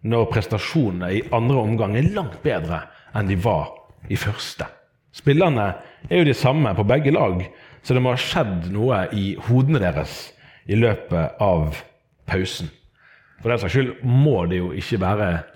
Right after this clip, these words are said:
treneren som har sagt noe genialt. Det kan også være noen av spillerne som selv har tatt ansvar og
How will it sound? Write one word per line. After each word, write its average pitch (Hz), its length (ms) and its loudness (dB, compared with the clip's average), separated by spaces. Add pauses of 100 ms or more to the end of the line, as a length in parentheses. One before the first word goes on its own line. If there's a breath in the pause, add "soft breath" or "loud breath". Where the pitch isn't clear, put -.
treneren 98 640 2
som 90 140 -4
har 87 160 0
sagt - 400 -4
noe 85 400 0
genialt. 101 640 -2 (340 loud breath)
Det 98 100 -4
kan 117 120 0
også 110 160 0
være 110 160 2
noen 117 180 -2
av 92 300 -2
spillerne 107 640 0
som 87 220 -4
selv 104 300 0
har 85 80 -2
tatt 90 200 -4
ansvar 113 460 -2
og 90 260 -2